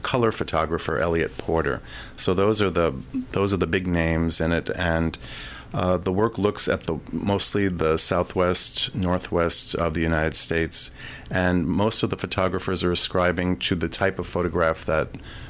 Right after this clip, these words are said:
Ansel Adams made so famous. His, his, um, the group that he was part of, Group F sixty-four.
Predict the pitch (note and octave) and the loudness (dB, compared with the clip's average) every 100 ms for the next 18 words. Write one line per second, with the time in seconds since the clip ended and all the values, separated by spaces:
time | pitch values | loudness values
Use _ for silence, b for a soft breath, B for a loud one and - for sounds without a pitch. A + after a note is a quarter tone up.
0 | B G2 F#2 F2 D#2 E2 D#2+ D2+ D#2+ D#2 | B 0 0 2 0 0 0 0 0 0
1 | - D#2 - D#2+ D2+ D2+ - D#2+ D2+ - | 0 -2 -2 -2 -2 0 0 -2 -4 -6
2 | - E2 D#2+ D2 D2+ D2 C#2+ - B B | -6 -2 0 0 0 0 -2 -4 B B
3 | B B B - - E2+ E2+ G2 F#2 F2 | B B B -8 -4 -4 -4 -2 0 0
4 | E2 E2 D#2 - E2+ D#2 D#2 E2+ D2+ - | 2 0 0 -2 0 0 0 -2 -2 -6
5 | - - - - D#2+ - - - - - | -18 -18 -8 -2 -2 -2 -10 -6 -2 -2
6 | F2 - E2 D#2+ - - - D#2 D2+ D2+ | 0 -2 -2 -4 -8 -8 -4 -2 0 -2